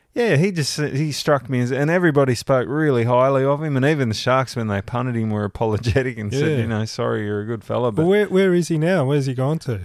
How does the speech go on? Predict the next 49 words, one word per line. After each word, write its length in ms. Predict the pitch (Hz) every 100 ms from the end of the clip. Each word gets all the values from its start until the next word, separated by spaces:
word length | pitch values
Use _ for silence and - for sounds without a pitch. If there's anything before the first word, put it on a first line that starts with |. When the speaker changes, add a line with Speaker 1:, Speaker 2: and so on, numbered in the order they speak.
| -
Speaker 1:
I 100 | 135
think 240 | - 190 175
he's 200 | 180 156
an 80 |
assistant 640 | 131 120 160 160 - 131 - 120
at 300 | 117 113 - _ _ _ _ _ _
somewhere. 680 | - 135 156 107 98 147 139 _ _
I 60 | 127
can't 280 | - 156 104
remember, 420 | 107 139 143 101
but 200 | 95 110
he's 160 | 131 123
still 300 | - 202 175
around. 460 | 131 170 120 110 131
Like, 180 | 123
it's 220 | 143 131 175
not 160 | 185
like 220 | 156 131
he's, 180 | 127 110 - 123
you 160 | 127
know, 160 | 131 110
moved 300 | 117 139 123
to 120 | 98
England 440 | 107 143 165 110 101
or 100 | 104
anything 320 | 110 104 104
like 160 | 98 -
that. 200 | 156 127
He's 120 | 101
still 240 | - 170
very 280 | 113 135 131
much 240 | 104 101 107
available 500 | 92 107 151 120 101
and 180 | 107 127
wants 280 | 165 - -
jobs. 560 | 120 151 95 92 - _ _ _ _ -
Like 140 | 123
Speaker 2:
Hmm. 40 | 131
Speaker 1:
he 60 | 123
said, 480 | - 151 180 95 -
you 140 | 123
know, 240 | 120 107 120
"I 20 |
want, 320 | 117 117 - _ _ _ -
I 60 | 113
want 260 | 143 139
the 60 | 113
next, 540 | 117 117 - - - _ -
um, 440 | - 113 104 98